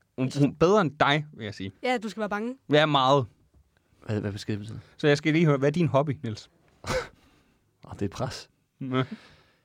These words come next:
Speaker 3: Øh, min hobby er badminton.
Speaker 1: Badminton? Det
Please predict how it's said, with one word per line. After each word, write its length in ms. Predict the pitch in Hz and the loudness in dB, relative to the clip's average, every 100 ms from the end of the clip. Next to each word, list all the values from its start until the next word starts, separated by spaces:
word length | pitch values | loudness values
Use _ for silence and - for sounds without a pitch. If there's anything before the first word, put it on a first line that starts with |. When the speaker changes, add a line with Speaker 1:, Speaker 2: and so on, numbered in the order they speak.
| _ _ - | _ _ 0
Speaker 3:
Øh, 300 | 123 131 135 131 107 _ | 2 2 0 -2 -6 _
min 160 | 127 127 | 0 4
hobby 240 | 156 151 - _ - | 4 2 -6 _ -10
er 180 | 139 139 _ _ _ _ _ _ _ _ _ _ _ _ _ - | -8 -8 _ _ _ _ _ _ _ _ _ _ _ _ _ -4
badminton. 360 | 117 160 151 _ _ _ _ _ _ _ _ _ _ - | -2 -2 -10 _ _ _ _ _ _ _ _ _ _ -18
Speaker 1:
Badminton? 420 | 190 226 156 98 _ _ _ _ _ _ _ _ | -10 -8 -8 -12 _ _ _ _ _ _ _ _
Det 160 | 117 | -10